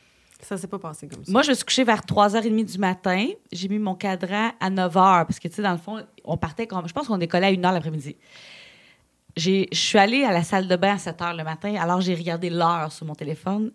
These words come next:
Speaker 2: et là, c'est des textos de Mike. Genre, il était malade.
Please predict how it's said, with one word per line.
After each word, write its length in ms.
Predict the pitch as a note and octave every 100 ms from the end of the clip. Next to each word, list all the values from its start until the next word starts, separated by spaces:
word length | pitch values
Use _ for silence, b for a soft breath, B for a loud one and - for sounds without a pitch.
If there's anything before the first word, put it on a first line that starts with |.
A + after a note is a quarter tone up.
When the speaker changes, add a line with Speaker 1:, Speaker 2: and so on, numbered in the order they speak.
| -
Speaker 2:
et 100 | D#3+
là, 280 | E3 F3+ G3
c'est 180 | - D#3+
des 100 | E3
textos 500 | - E3+ - - F#3+
de 60 |
Mike. 480 | E3 D#3 - - - b b b b b b _
Genre, 480 | D#3 E3+ F3 F3 E3+
il 120 | F3 D#3
était 280 | - E3 -
malade. 560 | D#3+ D#3+ D#3 D3+ C#3